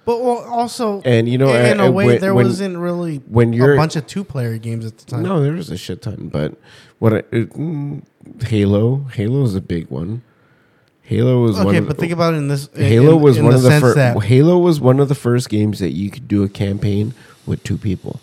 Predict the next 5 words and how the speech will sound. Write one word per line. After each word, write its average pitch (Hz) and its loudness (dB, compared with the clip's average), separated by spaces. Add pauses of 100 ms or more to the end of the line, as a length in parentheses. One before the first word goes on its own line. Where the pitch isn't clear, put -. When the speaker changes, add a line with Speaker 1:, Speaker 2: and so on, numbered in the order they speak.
(1080)
Speaker 1:
Mm. 135 -12 (760)
Original 123 -10
split 120 -18
screener. 131 -12
Speaker 2:
Mm-hmm. 113 -4